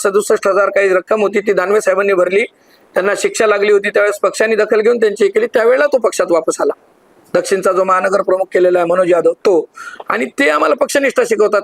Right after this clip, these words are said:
का? की आम्ही पंचवीस पंचवीस वर्ष पक्षासाठी वाहिले आणि पंचवीस वर्ष पक्षासाठी वाहिल्यानंतर ते आम्हाला पक्षाची निष्ठा शिकवणार आहेत इथं येऊन आता चार दिवसामध्ये? मारावारांनी काय असं वॉशिंग मशीनमध्ये उडी मारली कोणत्या की त्यांचं तुम्ही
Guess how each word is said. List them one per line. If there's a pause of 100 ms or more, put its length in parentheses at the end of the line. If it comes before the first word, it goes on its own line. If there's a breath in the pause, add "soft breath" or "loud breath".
का?
की
आम्ही (300)
पंचवीस
पंचवीस
वर्ष
पक्षासाठी
वाहिले
आणि
पंचवीस
वर्ष
पक्षासाठी
वाहिल्यानंतर (460 loud breath)
ते
आम्हाला
पक्षाची
निष्ठा
शिकवणार
आहेत
इथं
येऊन
आता (360)
चार
दिवसामध्ये? (1400)
मारावारांनी
काय
असं (600)
वॉशिंग
मशीनमध्ये
उडी
मारली
कोणत्या
की
त्यांचं
तुम्ही